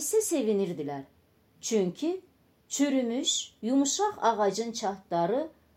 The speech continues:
onların yumurta qoyması üçün əlverişli yerdir. Odur ki, cücülər ağacın ölü, nəmli gövdəsini yeyib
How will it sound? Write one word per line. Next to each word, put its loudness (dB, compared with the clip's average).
onların 6
yumurta 2
qoyması 6
üçün -2
əlverişli 2
yerdir. -4
Odur 2
ki, -2
cücülər 2
ağacın 4
ölü, 6
nəmli 6
gövdəsini 2
yeyib 0